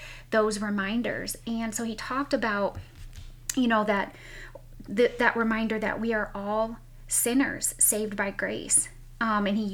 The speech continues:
u-, he talked Romans five eight, "But God shows his love for us in that while we were still sinners, Christ died for us." Just that reminder that I think, you know, s-, often it's easy for us to point fingers and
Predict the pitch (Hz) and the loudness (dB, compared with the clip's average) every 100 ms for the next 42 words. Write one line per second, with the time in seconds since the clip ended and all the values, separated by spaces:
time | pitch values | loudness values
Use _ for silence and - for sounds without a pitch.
0 | 208 196 196 226 208 220 202 208 214 214 | -2 -4 -6 -6 -2 -2 -2 -6 -2 0
1 | 208 - 208 196 196 220 202 - - - | 0 0 0 -2 -4 -4 -2 -2 -4 -2
2 | 220 208 220 - 226 214 208 214 202 - | -2 0 -2 -4 -4 0 0 0 -2 -2
3 | - 202 220 202 - - - - - 214 | -2 0 0 0 -2 -6 -16 -12 -2 0
4 | 208 - 202 214 233 254 233 196 196 - | 0 -2 0 2 2 2 -2 -4 -4 -4
5 | 196 - 202 196 - - 196 - 190 190 | -4 -2 -4 -4 -6 -4 -4 -4 -2 -4
6 | 208 - - 220 - - - - 254 254 | -4 -6 -4 -6 -12 -16 -18 -4 0 2
7 | 262 226 226 214 214 247 233 208 - - | 0 -2 -2 -2 -2 -2 -2 -2 -2 -4
8 | - - 208 254 262 - - 233 214 - | -6 -6 -4 -2 -4 -6 -4 -2 -4 -6
9 | - 202 214 - 220 208 - 220 220 214 | -6 -6 -6 -4 -4 -4 -6 -4 -4 -4
10 | 214 208 202 - 220 208 196 190 - - | -2 -2 -2 -4 -2 -2 -2 -4 -10 -18
11 | - - - - 240 233 - 233 247 247 | -20 -20 -14 -4 -2 -2 -2 -2 0 0
12 | 214 208 - 214 208 196 | -2 -4 -6 -6 -6 -8